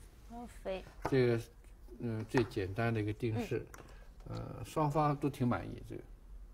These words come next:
Speaker 1: 都走到了自己
Speaker 2: 对。
Speaker 1: 想发展的那个方向。
Speaker 2: 嗯。
Speaker 1: 然后白棋小尖。
Speaker 2: 嗯。
Speaker 1: 黑棋扎丁。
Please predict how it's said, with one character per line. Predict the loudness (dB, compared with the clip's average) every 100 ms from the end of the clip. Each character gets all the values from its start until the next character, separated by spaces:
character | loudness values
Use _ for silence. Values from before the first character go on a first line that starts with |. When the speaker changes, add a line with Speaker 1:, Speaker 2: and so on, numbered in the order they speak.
| -18 -20 -18 -18 -18 -20 -20 -18 -20 -18 -2 6
Speaker 1:
都 | 6
走 | 6 2 2 4
到 | 6
了 | 6 4
自 | 0
己 | -2 0 4
Speaker 2:
对。 | 4 4 0
Speaker 1:
想 | -2 0
发 | 0 2
展 | 0 0
的 | -2
那 | -2 -2
个 | -2
方 | -2 -2
向。 | -2 -4 -6 -10
Speaker 2:
嗯。 | -10 -10 -12 -12 -12 -10
Speaker 1:
然 | -10
后 |
白 | -8 -6
棋 | -6
小 | -4 -6
尖。 | -4 -6 -6 -12 -18 -16 -16 -16 -18 -18 -20 -20 -20 -16 -16 -16 -16 -18 -18 -18 -20 -20 -18 -18 -18 -14 -12 -12 -14 -12
Speaker 2:
嗯。 | -10 -8 -10 -12 -14 -16 -18 -16 -16 -12
Speaker 1:
黑 | -12
棋 | -12 -12 -8
扎 | -4 -4
丁。 | -6 -10